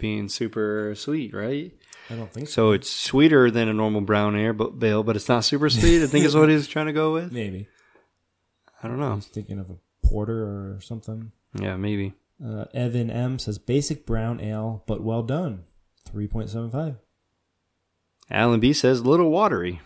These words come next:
Speaker 1: but decent brown, three and a half."
Speaker 2: I didn't get that.
Speaker 1: I
Speaker 2: Thought it
Speaker 1: didn't,
Speaker 2: was
Speaker 1: I didn't think it was watery
Speaker 2: Yeah,
Speaker 1: at all.
Speaker 2: nice mouthfeel.
Speaker 1: Jeremy R says, "Well done, brown ale." Give it a four. Basically, that's it.
Speaker 2: Yeah,
Speaker 1: We just
Speaker 2: not
Speaker 1: see a
Speaker 2: much
Speaker 1: bunch
Speaker 2: else.
Speaker 1: of, yeah, just a bunch of other things. And then the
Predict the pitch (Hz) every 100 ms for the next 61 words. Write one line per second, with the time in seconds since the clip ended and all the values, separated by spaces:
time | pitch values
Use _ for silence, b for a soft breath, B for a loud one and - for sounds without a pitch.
0 | - 135 151 113 98 90 - 127 113 90
1 | 82 - - _ _ _ 156 170 95 87
2 | - 107 - _ _ _ _ _ _ _
3 | _ _ _ _ _ 117 131 98 101 107
4 | 127 104 98 92 95 101 107 92 110 117
5 | - _ _ _ _ _ 104 98 - 101
6 | 90 - 120 139 _ _ _ _ _ _
7 | _ _ _ - 113 113 120 123 113 107
8 | 127 - 107 98 113 120 117 117 127 117
9 | 113 113 110 123 147 117 104 98 107 113
10 | - _ _ _ _ _ - 104 - 98
11 | 95 98 101 - 113 117 113 110 110 110
12 | 110 110 110 117 113 - B B B 110
13 | 113 110 113 - 117 117 123 107 104 107
14 | - B B B B - 131 143 147 143
15 | 143 135 127